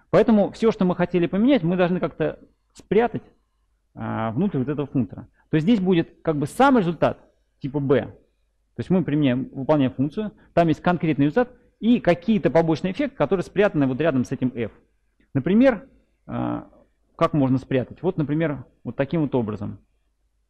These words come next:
А, то есть у нас есть конечный результат вычисления. То есть если все сложилось хорошо, то мы получим результат. Либо произошла какая-то ошибка.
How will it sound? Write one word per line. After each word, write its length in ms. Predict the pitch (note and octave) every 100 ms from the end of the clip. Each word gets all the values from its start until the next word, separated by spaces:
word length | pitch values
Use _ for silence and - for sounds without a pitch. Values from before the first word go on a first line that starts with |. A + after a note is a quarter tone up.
| _ _ _ _
А, 720 | C#4+ A2+ G#2+ G#2+ G#2+ G#2 G2+ G#2+ _ _
то 40 |
есть 120 | C3 F#3
у 40 |
нас 140 | F3+
есть 120 | F3+ -
конечный 440 | F#3 G3 E3+ F3+
результат 480 | F3 G#3 D#4+ D4 - _ _ _ _ _ _ _ -
вычисления. 760 | C#3 D#3+ - D3 G#2+ G2+ G#2 _ _ _ _
То 60 | C3
есть 100 | D3
если 160 | G#3+
все 160 | F#3 F#3
сложилось 360 | - F3 E3+ C#3+
хорошо, 300 | F3 G3+ C#4
то 220 | E3+ D#3+
мы 120 | A3
получим 320 | F3 F3 D#3+
результат. 280 | D#3 - - _ _ _ _ -
Либо 600 | E3 A#3 B3+ C#3+ G#2+ - _ _ _ _ _ _ _ _ _
произошла 440 | A#2+ C#3+ D3 D#3+
какая-то 360 | A#3 C#3+ D#3 C3+
ошибка. 360 | B2 - -